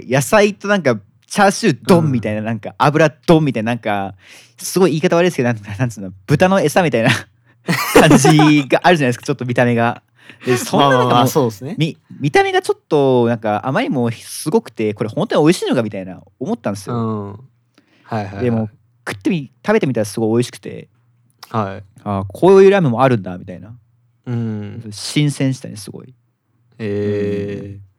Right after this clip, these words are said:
Speaker 2: か、なんか、何々系とかって呼ばれるラーメン、マジで食ったことないんですよね。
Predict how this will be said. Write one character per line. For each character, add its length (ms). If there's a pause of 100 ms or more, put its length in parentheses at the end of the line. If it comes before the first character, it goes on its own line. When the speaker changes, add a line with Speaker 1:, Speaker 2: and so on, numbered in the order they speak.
(1000)
Speaker 2:
か、 300
な 120
ん 40
か、 320
何 320
々 300
系 260
と 120
か 80
っ 40
て 180
呼 80
ば 100
れ 120
る 100
ラ 180
ー 20
メ 100
ン、 80
マ 140
ジ 80
で 80
食 120
っ 20
た 160
こ 80
と 100
な 120
い 40
ん 20
で 40
す 100
よ 100
ね。 200